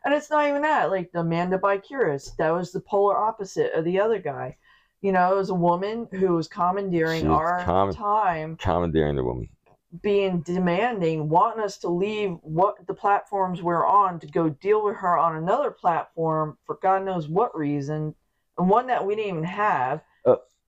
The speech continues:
Speaker 2: here's the thing. If we're, uh, we're on swinger sites,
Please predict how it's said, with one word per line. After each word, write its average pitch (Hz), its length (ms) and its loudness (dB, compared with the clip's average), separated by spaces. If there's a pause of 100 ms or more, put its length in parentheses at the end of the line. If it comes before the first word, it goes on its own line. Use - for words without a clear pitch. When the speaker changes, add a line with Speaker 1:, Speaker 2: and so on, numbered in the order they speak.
(240)
Speaker 2:
here's 101 260 4
the 85 80 2
thing. 52 320 -6 (240)
If 90 180 0
we're, 117 400 4 (180)
uh, - 60 -16 (1500)
we're 95 160 4
on 92 160 4
swinger 87 340 -2
sites, - 360 -2